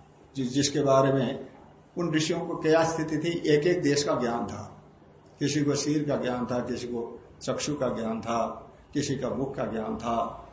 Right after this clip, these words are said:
किसी को वायु प्राण का ज्ञान था, किसी को धड़ का ज्ञान था, किसी का बस्ती का ज्ञान था, किसी का पैर का ज्ञान था।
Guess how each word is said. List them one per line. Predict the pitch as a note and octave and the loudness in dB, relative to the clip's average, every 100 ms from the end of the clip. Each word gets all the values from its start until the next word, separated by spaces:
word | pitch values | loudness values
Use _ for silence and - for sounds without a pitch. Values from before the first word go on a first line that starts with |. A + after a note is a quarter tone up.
| - - | -14 -2
किसी | C3+ C#3 | 0 2
को | A2+ A2 - - - - - - - | 0 -2 -4 -12 -18 -20 -20 -14 0
वायु | A#2+ C3 C3+ | 6 8 6
प्राण | - B2+ C3 C3+ | 4 4 6 6
का | C3+ | 6
ज्ञान | A#2 A2+ A2 | 4 2 0
था, | A2 A#2+ A2+ | -2 -2 -2
किसी | A#2+ C3 | -2 -4
को | A#2+ G2+ | -4 -4
धड़ | G#2+ C3+ | -2 -2
का | B2+ | -2
ज्ञान | A2+ A#2 A2 | -4 -2 -4
था, | G2+ A2+ | -4 -4
किसी | G#2+ A2+ A2 | -4 -4 -4
का | A#2 G#2 - - - | -4 -4 -6 -8 -2
बस्ती | B2+ - D#3 | 0 0 0
का | B2 | 0
ज्ञान | G#2 G#2 G#2+ | -2 -6 -6
था, | A#2+ | -6
किसी | A#2+ A2+ | -6 -6
का | A#2 | -6
पैर | A2 A#2 A#2 | -4 -4 -4
का | - G2+ | -6 -10
ज्ञान | - | -12
था। | - - - | -14 -18 -20